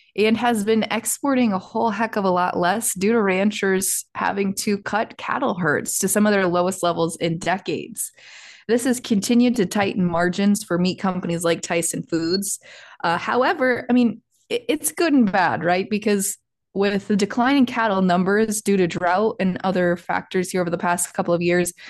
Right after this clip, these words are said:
we've really seen soaring U S beef prices. Not sure all of that always gets translated down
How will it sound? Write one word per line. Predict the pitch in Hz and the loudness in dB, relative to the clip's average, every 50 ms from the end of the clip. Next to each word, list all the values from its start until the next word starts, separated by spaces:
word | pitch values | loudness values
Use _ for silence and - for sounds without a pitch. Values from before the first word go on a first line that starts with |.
| - - - | -20 -6 -2
we've | 220 226 196 202 | -2 0 2 2
really | 254 294 320 349 | 0 2 2 2
seen | 349 339 - - 254 254 262 269 285 | 2 2 0 0 0 2 2 2 2
soaring | 269 - - 220 196 202 202 214 233 214 | 2 0 0 2 2 2 2 4 4 4
U | 196 190 190 | 4 4 4
S | 185 175 180 - - | 4 2 2 -2 -4
beef | 165 185 180 180 - | -4 -4 -4 -4 -4
prices. | - - 180 160 165 165 - - 202 233 247 254 247 - - _ _ - | -6 -2 0 0 0 0 0 -2 -2 -2 -2 -4 -8 -10 -12 _ _ 0
Not | 196 202 208 240 254 302 285 - | 2 4 4 4 2 2 -2 -2
sure | - 294 277 | -2 0 2
all | 269 254 254 247 | 2 4 4 2
of | 220 | 2
that | 214 214 214 214 214 - - - _ _ _ - | 2 2 2 0 0 -4 -10 -20 _ _ _ -4
always | 208 208 208 214 208 | 0 0 2 0 0
gets | - 190 190 - - | -2 -2 -4 -2 -4
translated | - - 202 196 202 196 190 180 180 185 180 185 175 165 | -4 -2 0 2 2 2 2 2 0 0 0 0 0 0
down | 165 160 165 165 170 175 | 2 2 2 2 0 0